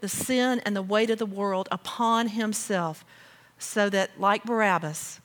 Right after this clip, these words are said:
we could be freed from our chains that bind us and our sin. In his abundant love for us, in his suffering, in his death, and in his resurrection, we find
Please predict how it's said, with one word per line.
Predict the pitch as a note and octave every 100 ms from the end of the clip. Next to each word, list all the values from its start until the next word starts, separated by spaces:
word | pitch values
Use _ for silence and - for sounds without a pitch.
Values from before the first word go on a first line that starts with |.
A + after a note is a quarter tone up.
| _ _ _ _ _ -
we | F#3+
could | G#3 F3+
be | F#3+ F3
freed | - - G#3+ G3+ E3+ E3 -
from | - F#3+ F3
our | F3+ F3
chains | - G#3+ G3+ G3+
that | - G3
bind | F3+ E3+ E3
us | D3+ D#3 - _ _ _ E3+
and | D#3+
our |
sin. | E3 - F3 D#3 D#3 _ _ _ _ _ _ _ _ _ _ _ _ _ _ _ -
In | F3+
his | A3 A#3 A#3
abundant | F#3+ G3 G#3+ A#3 A#3+
love | G#3 F#3+ F#3
for | F#3 -
us, | D#3+ D#3 - - _ _ _ _ -
in |
his | E3+ F#3
suffering, | - G#3+ G#3 - G#3+ G#3+ G#3 _ _ _ _ _ -
in | F3
his | E3+ E3
death, | F#3 G3 G3+ - - _ _ _ _ _
and | F3+
in | F#3+
his | F3 C4 D#4 C4
resurrection, | G#3+ F3+ E3 - - - D#3+ - _ _ _ _ _ _ _ _ _ -
we | G3
find | F#3+ G3 F#3 F3 F3